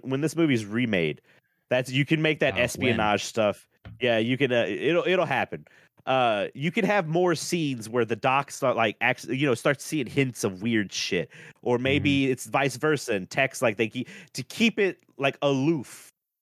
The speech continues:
Speaker 1: to not be able to call it so quickly. You need that to be a very se-, they tried,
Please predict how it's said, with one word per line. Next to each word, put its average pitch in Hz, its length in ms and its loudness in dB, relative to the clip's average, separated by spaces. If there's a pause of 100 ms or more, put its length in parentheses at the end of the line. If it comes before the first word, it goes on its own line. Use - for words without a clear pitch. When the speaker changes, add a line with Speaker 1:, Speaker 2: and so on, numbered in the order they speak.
(180)
Speaker 1:
to - 80 -4
not 156 240 0
be 170 80 2
able 170 100 2
to 151 80 2
call 156 360 -2
it - 100 -8
so 120 180 0
quickly. 90 480 -4 (240)
You 123 80 -10
need 160 140 0
that 160 160 0
to 151 40 -10
be 139 120 -2
a 120 80 4
very 127 340 2
se-, 110 280 -6 (240)
they 135 120 6
tried, 127 640 0